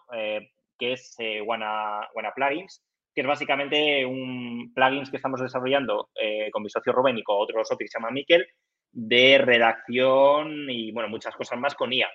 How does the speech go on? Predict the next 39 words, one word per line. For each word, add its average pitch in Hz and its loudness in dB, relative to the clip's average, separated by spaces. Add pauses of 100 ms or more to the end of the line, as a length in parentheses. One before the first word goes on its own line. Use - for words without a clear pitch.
(240)
de 110 -4
creación 113 0
de 127 4
webs 135 0
enteras 131 -2
con 107 -10
ia. 101 -8 (360)
Entonces, 139 -4 (360)
tengo 175 2
bastantes 175 2
proyectos 156 -12
entre 147 -10
manos 185 -8 (580)
y 117 -8
si 123 -6
no 123 -4
fuera 143 4
gracias 143 -4
a 139 -4
los 131 -6
colaboradores 131 -4
que 113 -16
os - -16
comentaba 120 -2
antes, 151 -6 (260)
no 135 0
podría, 120 0
o 110 -10
sea, 104 -2 (360)
eh, 110 -4
no 131 -4
podría 135 2
atenderlos 127 -4
a 131 -6
todos 147 -2
y 113 -8
tener 110 -2
resultados. 110 2
Entonces, 107 -4